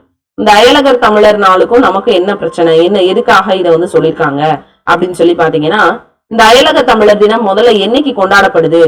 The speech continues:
அப்படிங்கிறது ஒண்ணு இருக்கு. அயலக தமிழர் தினம் முதல்ல என்னைக்கு கொண்டாடப்படுது, அதாவது இந்த என் ஆர் ஐ டே, என் ஆர் ஐ டேன்னு ஒண்ணு இருக்கு. அது வந்து பாத்தீங்கன்னா, காந்திஜி வந்து தென்னாப்பிரிக்கால இருந்து திரும்பின ஒரு தினத்தை கொண்டாடக்கூடியதான் என்னது அப்படின்னா, என் ஆர் ஐ டே.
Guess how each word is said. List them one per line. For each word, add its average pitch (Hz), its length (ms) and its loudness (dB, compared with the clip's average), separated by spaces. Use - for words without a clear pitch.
அப்படிங்கிறது 180 500 -2
ஒண்ணு 160 180 -2
இருக்கு. 147 240 -6
அயலக 220 340 2
தமிழர் 196 340 0
தினம் 208 280 -2
முதல்ல 208 320 0
என்னைக்கு 208 420 -2
கொண்டாடப்படுது, 175 720 0
அதாவது 247 320 4
இந்த 254 160 4
என் 220 220 2
ஆர் 294 160 2
ஐ 247 120 4
டே, 208 260 4
என் 196 160 -2
ஆர் 208 140 2
ஐ 202 100 2
டேன்னு 190 240 -2
ஒண்ணு 175 100 2
இருக்கு. 160 240 0
அது 165 160 2
வந்து 214 180 2
பாத்தீங்கன்னா, 208 460 2
காந்திஜி 262 600 2
வந்து 190 280 0
தென்னாப்பிரிக்கால 240 720 2
இருந்து 226 260 2
திரும்பின 220 360 0
ஒரு 196 140 -2
தினத்தை 214 320 0
கொண்டாடக்கூடியதான் 180 720 0
என்னது 170 160 2
அப்படின்னா, 175 360 0
என் 180 180 2
ஆர் 208 160 2
ஐ 185 140 2
டே. 151 120 -2